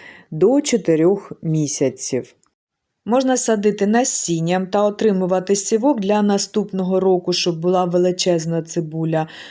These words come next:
Можна розсадою і отримувати трошки менше, але теж непоганий врожай. Тобто за один рік ви маєте таку цибулю.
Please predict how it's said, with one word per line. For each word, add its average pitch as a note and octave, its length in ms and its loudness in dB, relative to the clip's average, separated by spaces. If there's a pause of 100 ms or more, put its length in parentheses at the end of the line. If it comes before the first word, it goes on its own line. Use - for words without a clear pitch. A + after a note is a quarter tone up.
(120)
Можна A3+ 440 0
розсадою F#3+ 1300 0 (840)
і F#3 160 0
отримувати G3+ 760 0
трошки G#3+ 480 0
менше, C#4 640 0 (400)
але G#3 320 2
теж B3 380 0
непоганий A3 720 2
врожай. E3+ 680 0 (300)
Тобто F#3 460 2
за G3 260 0
один F#3+ 520 0
рік B3 420 0
ви F3+ 180 0
маєте G#3 580 2
таку E3+ 380 -4
цибулю. D3+ 560 -4